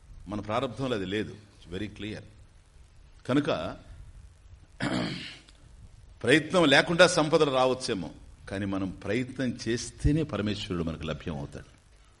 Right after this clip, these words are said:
ఇటువంటి ప్రయత్నాలు నిర్విఘ్నంగా కొనసాగాలి అనుకున్నప్పుడు, ఎందుకంటే ఇది కేవలం ఆంతరంగికమైనటువంటి మార్గం, ఇది బాహ్యంలో మనం నడిపించే వాళ్ళు ఎవరూ లేరు. అదొక ప్రత్యేకమైనటువంటి దారి, అదొక ప్రత్యేకమైనటువంటి మార్గం చూస్తూ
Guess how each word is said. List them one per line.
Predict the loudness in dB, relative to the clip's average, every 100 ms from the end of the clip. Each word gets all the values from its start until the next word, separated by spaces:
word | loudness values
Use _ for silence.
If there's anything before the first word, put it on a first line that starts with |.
| _ -20 -20 -20 -20 -20 -10 2
ఇటువంటి | 8 10 10 8
ప్రయత్నాలు | 6 6 4 6 6
నిర్విఘ్నంగా | 4 2 0 0 0 2 0 0
కొనసాగాలి | -4 -2 0 0 -2 -6
అనుకున్నప్పుడు, | -8 -8 -10 -12 -18 -20 _ _ -20 -20 -20 -20 -20 -20 -20 -20 -20 -4 0
ఎందుకంటే | 2 4 4 4
ఇది | 2 0
కేవలం | 2 2 0 -4 -2 0
ఆంతరంగికమైనటువంటి | 2 4 4 4 2 0 0 -4 -2 -2
మార్గం, | -4 -8 -10 -14 -20 -20 -20 -20 -20 -20 -18 -14 -6
ఇది | -4 2
బాహ్యంలో | 2 2 2 4 6
మనం | 4 2
నడిపించే | 0 0 0 0
వాళ్ళు | 0 0 -2
ఎవరూ | -2 -2 -2
లేరు. | -6 -10 -20 -20 -10
అదొక | -4 -4 -2
ప్రత్యేకమైనటువంటి | -4 -2 -2 0 -2 -2 -6 -4
దారి, | -4 -4 -8 -16 -8
అదొక | -2 -2 0
ప్రత్యేకమైనటువంటి | -4 -2 -2 0 -2 -4 -4 -2
మార్గం | -2 -2 -6 -10 -18 -20 -10
చూస్తూ | -10 -8